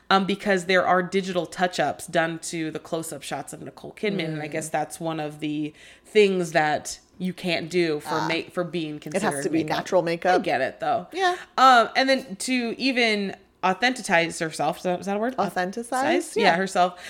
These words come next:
Speaker 1: Um, Virginia Woolf is actually right, is, is right-handed, and Nicole Kidman's left-handed, so she taught herself how
Speaker 2: Wow.
Speaker 1: to write right-handed to,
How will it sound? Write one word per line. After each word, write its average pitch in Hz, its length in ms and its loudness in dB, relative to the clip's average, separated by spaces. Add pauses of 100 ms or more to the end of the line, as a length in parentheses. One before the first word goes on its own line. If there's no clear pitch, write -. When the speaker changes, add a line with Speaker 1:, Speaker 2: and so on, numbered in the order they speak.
(220)
Speaker 1:
Um, 196 340 4
Virginia 262 420 -2
Woolf 233 220 0
is 190 80 -2
actually 180 320 -2
right, 180 220 -4
is, 190 220 -2
is 185 200 -2
right-handed, 180 720 0
and 185 80 -4
Nicole 190 240 -4
Kidman's 165 300 -10
left-handed, 156 540 -4
so 170 120 -4
she 185 180 -6
taught 185 300 -10
herself 160 400 -8
how 160 140 -4
Speaker 2:
Wow. 147 380 2
Speaker 1:
to 180 60 6
write 175 240 2 (340)
right-handed 175 680 -2
to, 151 340 -6